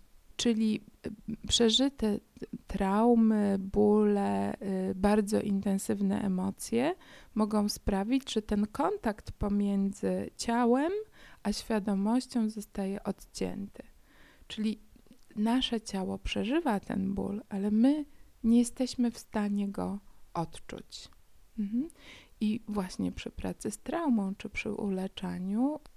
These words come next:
jakby odbudowywujemy kontakt z tym bólem. Uczymy się po kawałeczku go przeżywać w bezpiecznym otoczeniu. Mhm.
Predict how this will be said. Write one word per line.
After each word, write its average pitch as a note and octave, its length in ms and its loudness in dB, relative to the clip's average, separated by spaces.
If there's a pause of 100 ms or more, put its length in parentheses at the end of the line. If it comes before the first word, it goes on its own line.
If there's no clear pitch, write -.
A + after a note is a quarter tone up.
jakby - 380 -4
odbudowywujemy G#3 1080 0
kontakt - 580 -10
z - 80 -18
tym F3+ 260 -6
bólem. F#3+ 360 -8 (960)
Uczymy G#3 500 0
się G3+ 460 -4 (300)
po G#3 120 -2
kawałeczku G3 880 -6
go G3 140 -6
przeżywać F#3+ 800 -8
w - 120 -20
bezpiecznym F#3 800 -4
otoczeniu. G3 800 -6 (960)
Mhm. A3 360 -8